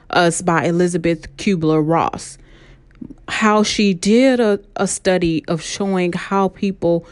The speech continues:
typically go through stages of grief. And so these five things was outlined before in a previous podcast. So of all these five stages,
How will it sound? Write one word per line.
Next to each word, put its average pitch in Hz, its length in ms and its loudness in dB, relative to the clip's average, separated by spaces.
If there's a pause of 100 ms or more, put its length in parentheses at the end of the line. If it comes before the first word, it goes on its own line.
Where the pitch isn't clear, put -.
(560)
typically 254 600 2
go 190 260 2
through 175 180 -2
stages 165 460 0
of 156 140 -2
grief. - 380 -6 (400)
And 196 100 2
so 202 200 2
these 254 400 2
five 233 340 2
things 175 400 -2
was 170 160 -6
outlined 170 580 -2
before 165 540 0 (320)
in 180 140 2
a - 20 0
previous 170 480 2
podcast. - 640 -2
So 202 480 2 (800)
of 202 240 0
all 269 260 4 (160)
these 233 260 2
five 190 300 -2
stages, 170 800 -2